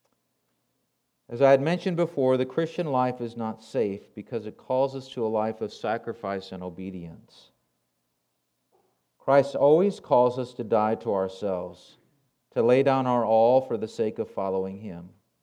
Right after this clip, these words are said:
This is a life of obedience, of continually giving up the things around us that bring us comfort,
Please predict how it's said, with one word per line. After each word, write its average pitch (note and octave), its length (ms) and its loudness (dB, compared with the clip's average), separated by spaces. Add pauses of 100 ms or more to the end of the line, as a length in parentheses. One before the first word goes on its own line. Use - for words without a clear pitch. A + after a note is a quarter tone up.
(1080)
This A#2+ 180 -10
is E3 300 0
a C3 60 2
life B2 340 2
of A2+ 100 -8
obedience, G#2+ 800 -8
of G2 180 -12
continually C3 580 -6
giving C3+ 340 -2
up G#2+ 240 -6
the A#2 140 4
things F3 580 -4
around G2 460 -4
us - 240 -4
that G#2 220 -6
bring F#2+ 180 -8
us F2 160 -12
comfort, C3 580 -12